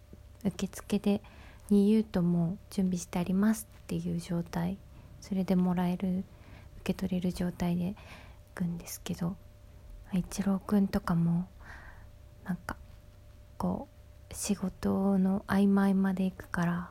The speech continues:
とりあえず予約だけして、あと取りに行くか、みたいな感じで行って、で、まあ、トッポが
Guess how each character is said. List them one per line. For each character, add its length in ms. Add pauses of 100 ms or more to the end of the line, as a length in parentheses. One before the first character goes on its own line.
(120)
と 80
り 100
あ 40
え 20
ず 140
予 140
約 300
だ 120
け 160
し 120
て、 320 (800)
あ 100
と 160
取 220
り 20
に 120
行 40
く 140
か、 300
み 100
た 160
い 80
な 140
感 240
じ 160
で 140 (960)
行 100
っ 20 (120)
て、 180 (1300)
で、 180 (1120)
ま 140
あ、 100 (1160)
ト 80
ッ 20 (100)
ポ 100
が 200